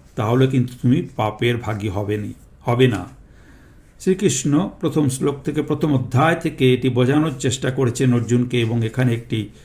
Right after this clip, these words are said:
তিনি চূড়ান্ত কথা বললেন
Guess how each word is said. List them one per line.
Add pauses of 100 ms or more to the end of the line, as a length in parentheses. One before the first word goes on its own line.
(800)
তিনি
চূড়ান্ত
কথা
বললেন